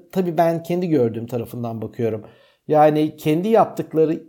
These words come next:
işle ilgili potansiyellerine baktığımda bu potansiyelleri kullanmamak için, onlardan kaçmak için gerçekten kendilerine böyle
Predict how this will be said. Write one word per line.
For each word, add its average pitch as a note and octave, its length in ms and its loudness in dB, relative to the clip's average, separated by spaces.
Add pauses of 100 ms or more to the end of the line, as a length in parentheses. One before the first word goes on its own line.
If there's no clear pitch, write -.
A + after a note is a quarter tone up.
işle G3+ 400 -6
ilgili A#2 760 -4
potansiyellerine D3 1300 0
baktığımda A#2 1000 -4 (540)
bu A#3 120 0
potansiyelleri D#3 1300 2 (120)
kullanmamak E3 680 2
için, B2 200 -8
onlardan D#3+ 540 -2
kaçmak G#3+ 440 -4
için - 520 -10 (400)
gerçekten E3+ 760 0
kendilerine D3 760 0
böyle C#3 360 2